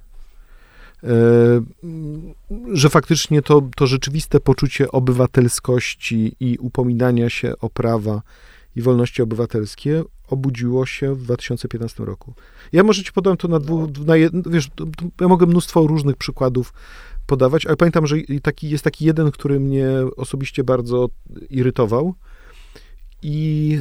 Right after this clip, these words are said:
Speaker 1: e, i z którym nie byłem w stanie się, e, pogodzić i nawet o tę, tą, o jedną sprawę się pokłóciłem raz z samym Adamem Michnikiem.
Speaker 2: Wow.
Speaker 1: Wiesz, ja tu młody chłopaczek, który tam się jakimiś prawami człowieka zajmuje. To jest temat więzień C I A.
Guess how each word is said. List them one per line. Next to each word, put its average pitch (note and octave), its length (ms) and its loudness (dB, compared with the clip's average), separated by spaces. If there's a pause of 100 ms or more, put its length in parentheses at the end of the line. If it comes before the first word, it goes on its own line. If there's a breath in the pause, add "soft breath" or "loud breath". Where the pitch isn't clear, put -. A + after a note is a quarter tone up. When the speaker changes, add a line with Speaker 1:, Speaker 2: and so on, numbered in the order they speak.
Speaker 1:
e, C3+ 280 2
i C3+ 140 -6
z - 40 -10
którym D#3 240 2
nie C#3 80 2
byłem C#3 200 2
w - 40 -6
stanie C3 220 -2
się, - 160 -2
e, C3 60 2 (760)
pogodzić C3 480 2
i D#3 100 -2
nawet E3+ 420 4
o D3 100 -2
tę, C#3 380 0
tą, C3+ 180 0 (120)
o C3+ 80 -2
jedną C#3 260 0
sprawę C3+ 320 -2
się - 120 -10
pokłóciłem B2+ 640 -2 (220 soft breath)
raz B2 380 -2 (360)
z - 200 -14
samym C3 320 2
Adamem A2 360 -2
Michnikiem. G#2+ 380 -10 (100)
Speaker 2:
Wow. - 320 -20 (500)
Speaker 1:
Wiesz, B2 240 0
ja C#3+ 180 2 (200)
tu B2+ 100 -6
młody A#2+ 280 2
chłopaczek, - 580 -6 (460 loud breath)
który A2+ 280 -2
tam A#2 160 -2
się A#2+ 120 -6
jakimiś A2+ 220 -4
prawami A2 320 0
człowieka G2 380 -6
zajmuje. G2+ 340 -14 (600 soft breath)
To - 100 0
jest G#3+ 140 4
temat D#3 260 0
więzień C#3 360 -4
C A#2+ 280 -6
I G#2+ 60 -6 (160)
A. - 40 -20